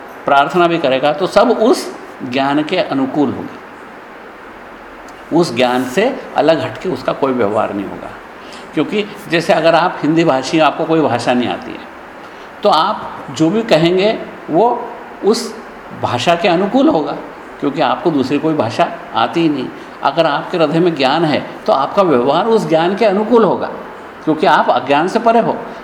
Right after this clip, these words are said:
ज्ञान के बाद अज्ञान की कहीं जगह रही नहीं जाती, प्रकाश के बाद अंधकार के लिए कोई जगह नहीं रह जाती,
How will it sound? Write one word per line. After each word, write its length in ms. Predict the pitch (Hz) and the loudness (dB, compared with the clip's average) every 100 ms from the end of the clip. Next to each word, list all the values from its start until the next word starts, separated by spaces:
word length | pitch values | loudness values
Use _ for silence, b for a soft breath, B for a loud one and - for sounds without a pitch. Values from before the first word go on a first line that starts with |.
| - | -10
ज्ञान 380 | 117 139 151 190 | -2 0 2 2
के 100 | 220 | 4
बाद 400 | 185 175 208 - | 4 4 2 -4
अज्ञान 480 | 123 113 131 127 156 | -4 -2 -2 0 -2
की 420 | - - - 208 | -6 -10 -12 -12
कहीं 300 | - 143 160 | -6 -4 -4
जगह 340 | 160 - 151 156 | -4 -4 -2 -2
रही 220 | 127 139 | 0 2
नहीं 140 | 160 | 2
जाती, 280 | 113 101 - - - - - - - - - - | 0 -2 -4 -14 -18 -18 -20 -20 -20 -18 -18 -2
प्रकाश 380 | 117 113 156 - | 0 2 2 2
के 100 | 180 | 2
बाद 260 | 139 190 | 2 4
अंधकार 460 | 208 135 135 151 156 | 2 2 4 4 2
के 100 | 208 | 2
लिए 100 | 208 | 2
कोई 180 | 202 165 | 4 4
जगह 260 | 127 113 | 2 0
नहीं 140 | 117 98 | -2 -2
रह 100 | 90 | -6
जाती, 260 | 85 - | -8 -14